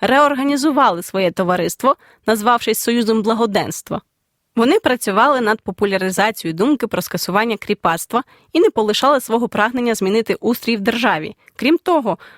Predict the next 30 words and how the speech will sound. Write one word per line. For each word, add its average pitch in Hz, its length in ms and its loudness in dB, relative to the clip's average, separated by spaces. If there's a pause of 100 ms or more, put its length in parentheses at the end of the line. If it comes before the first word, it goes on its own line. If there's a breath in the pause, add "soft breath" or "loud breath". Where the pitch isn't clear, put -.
(100)
вони 233 200 2
діяли 254 360 0
не 202 100 0
лише 190 320 0
в 262 40 0
столиці 247 460 -2
імперії, 185 440 0 (100)
а 185 60 -2
й 196 40 0
мали 220 260 2
свої 214 260 -2
осередки 202 480 -2
в - 20 -4
інших 214 360 0
містах. - 460 -4 (240 soft breath)
І 226 120 2
на 254 140 4
українських 240 500 -2
землях 208 320 0
також. - 420 -4 (560 soft breath)
Вже 247 240 2 (100)
у - 80 -10
тисяча 269 380 -2
вісімсот 220 400 0
двадцять 220 240 -4
першому 180 540 -2
році 262 320 0 (280 soft breath)
Союз 240 340 0
благоденства 202 760 0
розпався. - 560 -4